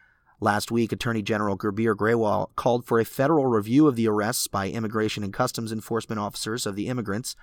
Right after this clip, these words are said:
Robbie Sanger of Metuchen and Gunawan Liam of Franklin Park. The Record is reporting that Grewal said the arrests violated ice's policy of prohibiting enforcement action at sensitive locations.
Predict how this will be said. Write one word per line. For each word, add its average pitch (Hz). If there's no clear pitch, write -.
Robbie 113
Sanger 123
of 104
Metuchen 131
and 113
Gunawan 123
Liam 104
of -
Franklin 104
Park. -
The 98
Record 101
is 98
reporting 104
that 95
Grewal 107
said 104
the 104
arrests 104
violated 107
ice's 107
policy 123
of 107
prohibiting 123
enforcement 127
action 95
at 101
sensitive 101
locations. 98